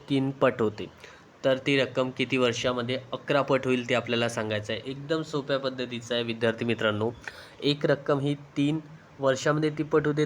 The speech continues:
तर ती किती वर्षात अकरा पट होणार हे आपल्याला सांगायचं आहे. आता बघा, या ठिकाणी आपण एक यु-, फॉर्म्युला यूज करू, एन मायनस वन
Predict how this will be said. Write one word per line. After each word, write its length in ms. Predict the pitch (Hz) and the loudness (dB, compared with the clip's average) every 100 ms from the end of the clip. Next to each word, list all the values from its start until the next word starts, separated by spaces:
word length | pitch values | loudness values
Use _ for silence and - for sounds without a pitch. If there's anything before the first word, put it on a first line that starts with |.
| 151 | 2
तर 60 | |
ती 160 | 151 151 147 | 0 -2 -6
किती 240 | 143 131 151 | -8 0 2
वर्षात 360 | 147 143 147 | 4 4 2
अकरा 220 | 135 139 | 2 2
पट 200 | 127 135 | 2 2
होणार 240 | 131 127 123 | 2 2 2
हे 80 | 127 | 2
आपल्याला 340 | 123 127 123 | 2 4 2
सांगायचं 400 | 120 117 110 120 | 2 0 0 -2
आहे. 60 | 113 | -4
आता 80 | |
बघा, 260 | 123 123 131 135 - - - - 139 | -4 -2 -2 -4 -12 -20 -20 -12 -4
या 120 | 139 | -4
ठिकाणी 320 | 147 143 143 | -2 -2 0
आपण 200 | 135 143 | 0 -2
एक 160 | 139 139 - 135 | -4 -8 -18 -12
यु-, 240 | 131 127 | -6 -4
फॉर्म्युला 400 | 127 127 135 139 | 0 0 2 0
यूज 220 | 135 127 | 0 -4
करू, 220 | - 131 | -8 -6
एन 440 | 135 127 135 139 151 | -6 -2 -2 0 -2
मायनस 540 | 135 120 123 127 - | 0 0 0 -4 -6
वन 340 | 127 127 120 | -4 -2 -2